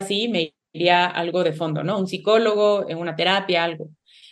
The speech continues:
Pero sí creo que es un tema que se debe trabajar en conjunto. La escuela,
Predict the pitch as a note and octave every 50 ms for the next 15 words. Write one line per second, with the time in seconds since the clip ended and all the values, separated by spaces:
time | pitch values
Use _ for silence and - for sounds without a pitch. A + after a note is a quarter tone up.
0 | _ _ _ - A#3+ A#3+ A#3+ A#3+ A#3+ D4+ D#4 D4+ D4+ C#4+ B3+ B3+ C4 C#4+ E4+ D4+
1 | - - A#3 A3+ A3+ - A#3+ A#3 A#3 A#3 A#3 - - G#3+ A3 A3 G#3+ G#3+ G#3+ G3+
2 | A#3+ C4 B3+ - G#3 G3 G3 - F3+ E3+ F#3+ F#3 E3+ G3 G#3 G#3 G3 F#3 F3 E3
3 | E3 D#3 D#3+ F3 F3+ F#3 F#3 F3+ D#3+ D#3+ D#3 D#3+ F3+ F3 D#3 - - - - F#3
4 | F#3+ F3+ F3 - - A#3 A3+ A3 A#3+ A#3+ B3 C#4 F#4 - -